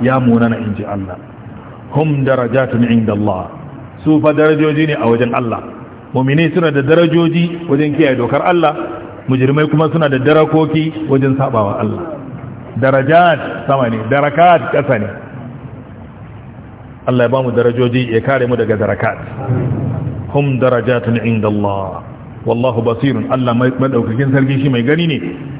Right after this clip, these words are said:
Bima ya'maluna, gami da abin da sun kasance suna aikatawa. Allah muke roƙa ya datar da mu. Ya gafarta mana, ya gafarta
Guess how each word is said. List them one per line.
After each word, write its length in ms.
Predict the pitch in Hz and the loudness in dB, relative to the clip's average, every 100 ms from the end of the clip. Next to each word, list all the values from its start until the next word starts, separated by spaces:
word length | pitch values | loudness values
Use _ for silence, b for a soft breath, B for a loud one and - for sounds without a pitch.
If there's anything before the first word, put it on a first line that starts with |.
| - | -4
Bima 320 | 123 127 123 131 | 0 2 2 2
ya'maluna, 480 | 135 123 123 123 117 | 0 0 0 0 0
gami 200 | 127 117 | 0 0
da 120 | 113 | 0
abin 160 | 120 | 0
da 80 | 113 113 | 0 -2
sun 120 | 117 | -2
kasance 480 | 120 107 107 120 110 | -2 -2 -2 -2 -2
suna 200 | 127 107 | -4 -4
aikatawa. 560 | 113 104 101 - 90 87 - - - - - - - - | -4 -6 -6 -6 -8 -10 -14 -18 -16 -14 -16 -16 -18 -4
Allah 180 | 139 135 | -2 0
muke 220 | 127 117 | -2 0
roƙa 240 | 113 107 113 | 0 2 2
ya 160 | 107 | 2
datar 160 | 113 120 | 0 -2
da 120 | 104 117 | -2 -4
mu. 80 | - - - - - - - - - - - 117 | -6 -12 -14 -10 -8 -8 -8 -8 -10 -12 -8 -2
Ya 60 | |
gafarta 400 | 110 120 113 123 123 | 0 2 2 2 2
mana, 380 | 123 113 120 110 | 2 0 -4 -4
ya 60 | |
gafarta 400 | 110 120 113 113 | 0 2 2 0